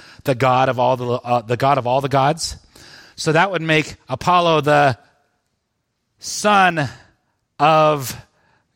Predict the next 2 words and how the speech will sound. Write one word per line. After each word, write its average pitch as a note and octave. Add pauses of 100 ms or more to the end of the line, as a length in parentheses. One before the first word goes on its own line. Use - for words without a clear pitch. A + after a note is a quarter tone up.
God. B2 (1600)
Interesting. F#2+